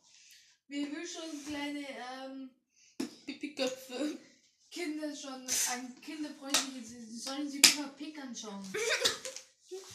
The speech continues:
Speaker 2: Also,
Speaker 1: Wir lieben ja Pick
Speaker 2: ich
Speaker 1: auch
Speaker 2: hab,
Speaker 1: so viel.
Speaker 2: ich hab mal so eine Geschichte. Das ist da, das ist vor ein paar Tagen passiert.
Speaker 1: Das ist
Speaker 2: Äh,
Speaker 1: schon
Speaker 2: insgesamt vor zw-, vor zwei Tagen,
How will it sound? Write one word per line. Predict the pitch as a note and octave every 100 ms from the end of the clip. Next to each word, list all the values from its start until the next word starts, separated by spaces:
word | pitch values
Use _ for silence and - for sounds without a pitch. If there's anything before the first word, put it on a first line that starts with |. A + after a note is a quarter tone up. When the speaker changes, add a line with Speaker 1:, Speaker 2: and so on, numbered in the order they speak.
| - - -
Speaker 2:
Also, | C4+ C4 C#4+
Speaker 1:
Wir | D#4
lieben | F4+ -
ja | C#4+
Pick | D4 C#4+
Speaker 2:
ich | -
Speaker 1:
auch | D#4+
Speaker 2:
hab, |
Speaker 1:
so | A#3 G3+
viel. | G#3+ G3 C4+
Speaker 2:
ich | E4
hab | E4 -
mal | F4 E4+ F4 F#4+ F#4+ - - -
so | D4+
eine | D4+ D4
Geschichte. | C#4+ - C4+ B3+ - F#3+ -
Das | G#3 G#3
ist | D#4 F4+ - - -
da, | C#4 D#4+ - - - _ A3+
das | -
ist | - D#4 -
vor | D4 C#4
ein | -
paar | C4+ B3+
Tagen | B3+ B3+ C#4+ D#4+ E4
passiert. | E4+ E4 - F#4 G#4+ - - - _ _ _ _ - - F#3+
Speaker 1:
Das | F3+
ist | -
Speaker 2:
Äh, | A#3+ A#3 A#3
Speaker 1:
schon | G#3+
Speaker 2:
insgesamt | B3 - C4 C4 C4+ C4
vor | - A3
zw-, | - - A#3 G3+ - - A#3
vor | - - A#3 G#3+ G#3 - - -
zwei | - C#4
Tagen, | C#4+ D4+ D#4+ E4+